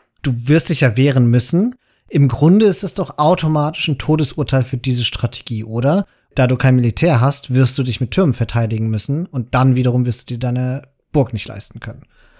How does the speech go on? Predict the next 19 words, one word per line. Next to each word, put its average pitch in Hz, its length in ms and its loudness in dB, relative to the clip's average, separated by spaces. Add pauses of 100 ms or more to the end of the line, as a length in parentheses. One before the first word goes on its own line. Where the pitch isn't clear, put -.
(120)
Also 127 300 0
heißt 143 240 2
es 175 140 -4
doch, 180 260 0
wenn 139 100 4
jemand 127 240 2
tower 139 220 4
rusht, 151 220 -2
musst 151 260 2
du 147 40 -6
von 143 140 -4
der 135 80 -2
Strategie - 460 -10
abkehren. 113 380 -10
Oder 113 340 -4
habe 123 80 -2
ich 117 140 -4
einen 113 80 -4
Denkfehler? 123 520 -4